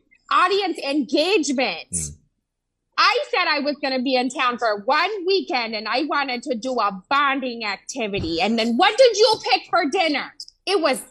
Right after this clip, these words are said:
Speaker 1: tapas.
Speaker 2: <laughs>
Speaker 1: You know I have acid reflux. I swear to God, I stayed up all night gripping a towel rack and cursing God for give me, giving me a son who thought tapas was an acceptable meal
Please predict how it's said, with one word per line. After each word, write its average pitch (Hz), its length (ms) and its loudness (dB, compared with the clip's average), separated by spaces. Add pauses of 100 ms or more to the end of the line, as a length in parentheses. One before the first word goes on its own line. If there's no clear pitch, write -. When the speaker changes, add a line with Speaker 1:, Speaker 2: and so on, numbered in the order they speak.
Speaker 1:
tapas. - 840 -4
Speaker 2:
<laughs> - 340 -14 (1040)
Speaker 1:
You 320 140 6 (220)
know 494 240 4
I 320 40 4 (140)
have 254 160 0
acid 240 500 -2
reflux. 220 520 -4
I 247 140 -2
swear 370 320 2
to 233 120 -4 (260)
God, 427 320 0
I 233 180 -8
stayed 320 360 -8
up 233 220 -6
all 359 260 0
night 311 240 -6 (160)
gripping 339 460 -2
a 196 100 -8 (140)
towel 311 340 2
rack 240 280 2 (100)
and 190 180 -18
cursing 311 640 -4
God 262 420 2
for 311 140 -4
give 302 240 -4
me, 285 340 -4 (140)
giving 339 320 6
me 370 120 0
a 262 80 0
son 339 460 -2
who 269 140 -2
thought 262 320 -4
tapas 254 580 -2
was 269 160 -6
an 294 80 -8
acceptable 254 800 -2
meal 381 240 2